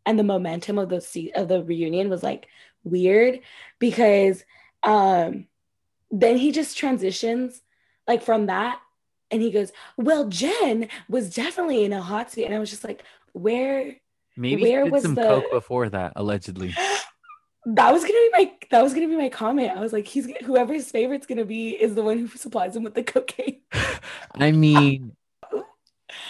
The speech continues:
Speaker 1: So after Jen's reel, Andy asks about her marriage, her assistants, and her plas-, plastic surgery history.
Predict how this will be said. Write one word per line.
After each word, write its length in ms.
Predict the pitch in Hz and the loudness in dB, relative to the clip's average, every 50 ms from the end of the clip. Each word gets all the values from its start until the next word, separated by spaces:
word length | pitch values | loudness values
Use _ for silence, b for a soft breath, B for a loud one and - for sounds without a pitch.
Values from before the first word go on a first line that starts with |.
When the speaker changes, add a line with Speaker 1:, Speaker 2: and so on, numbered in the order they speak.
| B B B _ | B B B _
Speaker 1:
So 180 | - - - 294 262 254 254 - - | -16 -4 2 4 6 6 6 4 2
after 360 | 202 220 277 - - 339 311 214 | 2 2 2 0 -2 -6 -6 -4
Jen's 480 | 170 - 220 226 240 285 294 208 196 | -2 0 0 2 2 0 0 -2 -4
reel, 540 | 190 180 175 175 175 175 180 190 196 196 _ _ - | -6 -6 -4 -4 -4 -4 -4 -6 -10 -14 _ _ -8
Andy 300 | 202 214 226 226 233 - | -6 -6 -4 -2 -4 -4
asks 180 | 190 185 - | -4 -6 -10
about 180 | 185 180 160 151 | -12 -12 -12 -12
her 120 | 170 180 | -10 -10
marriage, 480 | 202 208 214 226 226 226 233 233 220 - | -8 -8 -6 -6 -6 -4 -6 -6 -8 -8
her 100 | - 180 | -10 -12
assistants, 540 | 170 - - 202 190 - - 202 196 208 196 | -12 -12 -14 -16 -16 -14 -14 -12 -12 -12 -12
and 120 | 190 185 | -12 -14
her 80 | - - | -16 -18
plas-, 340 | - - - - 180 - 427 - - - _ | -16 -14 -12 -12 -12 -12 -16 -16 -18 -20 _
plastic 360 | - - 202 190 - - 196 | -6 -4 -4 -4 -4 -6 -10
surgery 400 | - - - - - - - - - | -10 -10 -10 -10 -8 -8 -8 -8 -8
history. 460 | - - - - - - - 359 - | -10 -12 -12 -10 -10 -10 -10 -10 -12